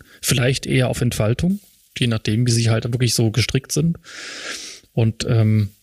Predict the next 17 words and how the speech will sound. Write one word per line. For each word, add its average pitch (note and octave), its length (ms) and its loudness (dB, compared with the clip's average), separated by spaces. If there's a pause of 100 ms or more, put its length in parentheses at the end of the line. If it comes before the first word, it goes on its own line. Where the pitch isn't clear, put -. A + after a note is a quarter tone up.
(440)
das A#2+ 140 -2
sollst B2+ 200 0
du A#2+ 40 -4
einfach A2 140 0
berücksichtigen. A2 680 -2 (160)
Und A#2 120 2
wenn A#2 120 2
du B2+ 140 4
halt, A2+ 360 0
äh, A2 760 0
Freunde A#2+ 460 0
hast - 580 -2
oder A2 340 2
eben G#2+ 320 0
mit A2+ 160 0
Leuten G#2+ 200 0
sprichst, - 540 -2